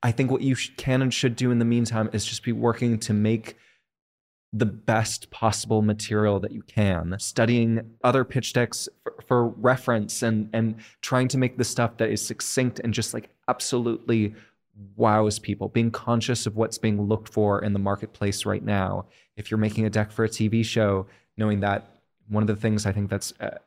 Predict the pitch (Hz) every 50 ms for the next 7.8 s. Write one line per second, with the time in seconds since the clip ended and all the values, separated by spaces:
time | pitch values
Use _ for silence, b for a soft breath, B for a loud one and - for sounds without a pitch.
0 | - - _ _ _ - 113 - - - 120 110 107 107 - - - 110 107 101
1 | 98 98 101 104 101 101 104 - - 135 143 160 147 131 120 107 - - 113 107
2 | 104 101 101 101 98 98 101 - - 113 107 104 107 107 95 - - - 110 107
3 | 104 - 117 117 120 113 - 104 98 95 - - 113 110 110 113 107 110 110 107
4 | 110 107 107 101 107 - - 110 107 110 110 104 101 98 101 - b b b b
5 | b b - 104 95 92 98 - - - 107 104 110 107 107 101 107 117 110 -
6 | - - 113 110 110 - 120 117 123 120 113 120 123 117 110 - 113 - - 117
7 | 107 104 101 101 98 - - 110 104 101 98 98 98 101 -